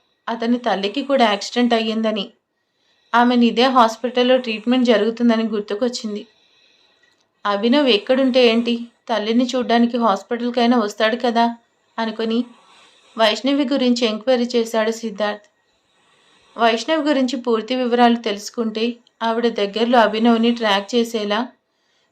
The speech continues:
ఎవరినైనా ఏర్పాటు చేసి ఎప్పుడైనా అభినవ్ తన తల్లిని చూడ్డానికి వచ్చిన టైంలో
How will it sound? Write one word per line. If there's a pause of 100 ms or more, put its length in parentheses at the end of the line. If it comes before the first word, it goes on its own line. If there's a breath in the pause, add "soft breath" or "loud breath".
(100)
ఎవరినైనా (140)
ఏర్పాటు
చేసి (320)
ఎప్పుడైనా (120)
అభినవ్
తన (100)
తల్లిని
చూడ్డానికి
వచ్చిన
టైంలో